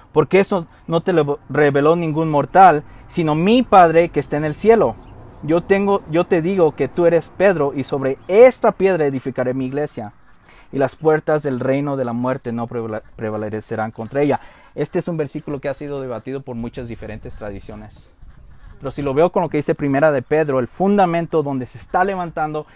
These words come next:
esta iglesia es en Cristo mismo, en nuestra confesión de quién es Cristo, porque si Jesús es el Señor,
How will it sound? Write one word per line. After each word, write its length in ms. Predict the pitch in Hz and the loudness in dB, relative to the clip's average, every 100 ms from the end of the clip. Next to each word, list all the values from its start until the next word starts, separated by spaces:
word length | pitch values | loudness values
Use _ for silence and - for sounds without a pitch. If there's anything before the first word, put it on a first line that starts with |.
| - | -2
esta 320 | 156 190 - | -2 -2 -6
iglesia 520 | 160 135 123 - 117 117 - - - - - - - - - - | -8 -6 -8 -10 -16 -16 -20 -20 -20 -20 -20 -18 -18 -18 -20 -18
es 160 | - 127 | -14 -8
en 100 | 123 | -8
Cristo 320 | - 117 - | -8 -10 -8
mismo, 340 | 110 101 - - - - - - - - | -8 -8 -12 -18 -20 -20 -20 -20 -20 -14
en 120 | 131 123 | -6 -4
nuestra 300 | 143 - 143 | -4 -4 -6
confesión 720 | 135 127 120 113 147 147 156 - - | -6 -8 -8 -6 -6 -8 -10 -16 -14
de 140 | 127 120 | -12 -10
quién 280 | 127 123 | -6 -6
es 160 | 131 - | -6 -8
Cristo, 340 | 143 147 - | -6 -6 -4
porque 280 | 127 131 - | -6 -6 -6
si 260 | 123 135 113 - - - | -6 -4 -6 -8 -20 -2
Jesús 460 | 147 - 226 220 | -2 2 0 2
es 160 | 220 - | 0 0
el 100 | 190 | -4
Señor, 460 | - 156 175 170 | -4 -4 0 0